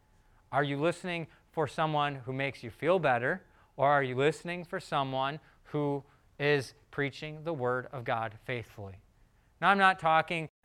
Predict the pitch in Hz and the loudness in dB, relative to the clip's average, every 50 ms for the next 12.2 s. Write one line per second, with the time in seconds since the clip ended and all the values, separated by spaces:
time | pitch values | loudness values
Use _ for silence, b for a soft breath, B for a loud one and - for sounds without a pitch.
0 | _ _ - - 208 190 - 185 170 160 156 151 151 151 165 170 175 165 160 160 | _ _ -2 0 0 2 4 4 4 6 6 6 8 8 8 8 8 6 6 6
1 | 160 156 143 151 147 156 151 - - 165 147 143 147 147 156 165 165 147 170 165 | 4 4 4 4 4 4 2 -2 0 2 2 4 4 4 2 2 2 2 2 2
2 | 156 147 - - 156 147 147 - 151 131 127 139 131 - 151 135 131 - - 143 | 2 2 2 0 0 0 0 -2 -6 -4 -4 -4 -4 -4 -8 -10 -10 -6 -4 -2
3 | 127 127 127 131 120 107 127 104 - 147 139 127 - 160 151 - - 143 139 143 | -2 0 -2 -4 -6 -8 -12 -10 -6 -8 -8 -6 -8 -12 -12 -10 -8 -8 -6 -4
4 | 147 143 143 147 147 147 143 - 135 131 135 147 160 151 - - 135 139 151 147 | -4 -4 0 2 2 0 0 -2 -4 0 0 0 0 0 -2 -4 -4 -4 -4 -2
5 | 147 143 143 139 - 131 135 147 147 - 139 120 156 170 - 160 143 139 131 139 | 0 0 0 0 2 2 2 2 2 0 -2 -2 -2 0 2 2 2 2 -2 -6
6 | 139 131 - 156 135 120 - - - 143 131 - - - 151 151 151 - 151 147 | -6 -6 -4 -6 -8 -8 -6 -4 -4 -4 -4 -4 -4 -4 -4 -4 -4 -6 -6 -4
7 | 147 139 127 - 151 131 127 117 - 139 123 - 143 135 131 123 127 127 131 147 | -4 -6 -6 -6 -8 -8 -6 -6 -8 -8 -8 -8 -8 -8 -8 -4 -2 -2 -2 -2
8 | 156 - _ _ _ _ _ _ _ _ _ 175 190 190 202 214 220 202 196 208 | -4 -8 _ _ _ _ _ _ _ _ _ 8 10 10 10 10 10 10 10 10
9 | 208 B B B B B B - 180 202 208 185 165 175 208 220 226 208 208 208 | 6 B B B B B B 4 6 8 8 8 8 6 6 6 6 4 4 0
10 | 170 170 202 196 - 208 196 180 - - - 175 151 147 156 180 226 208 151 - | 6 6 6 6 6 2 -2 -2 -2 2 4 6 8 10 10 10 8 6 2 -4
11 | _ _ _ _ _ _ _ _ - 180 185 185 185 - - - - 160 151 147 | _ _ _ _ _ _ _ _ 8 8 8 8 8 2 -10 0 0 2 2 2
12 | 156 180 208 220 | 0 -2 -6 -10